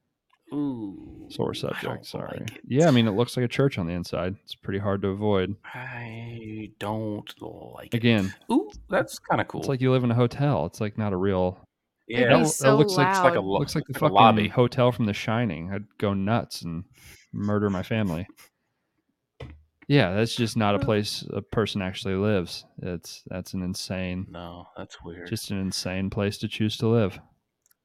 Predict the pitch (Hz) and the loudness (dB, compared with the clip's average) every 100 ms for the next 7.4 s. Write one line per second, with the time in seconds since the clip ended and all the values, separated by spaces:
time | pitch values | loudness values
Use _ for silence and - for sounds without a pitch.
0 | _ - - 123 147 151 139 123 - 107 | _ -12 -6 -2 4 4 4 2 4 6
1 | 110 104 90 87 107 90 82 - 92 - | 6 4 2 0 -2 -4 -4 -4 -4 -4
2 | 90 90 85 80 82 - 87 82 82 - | -6 -4 -4 -4 -4 -4 -4 -4 -8 -12
3 | - 107 139 120 131 85 82 82 - - | -8 -6 -6 -4 -2 -2 -4 -10 -6 4
4 | 117 113 92 95 - 110 - 127 123 - | 8 8 6 0 -2 -2 -2 -8 -6 -8
5 | 110 131 - 87 73 - - _ _ _ | -6 -4 0 0 0 -10 -12 _ _ _
6 | _ _ _ _ _ _ 113 113 110 - | _ _ _ _ _ _ 2 2 2 -2
7 | - 85 98 - | -4 -4 -4 -10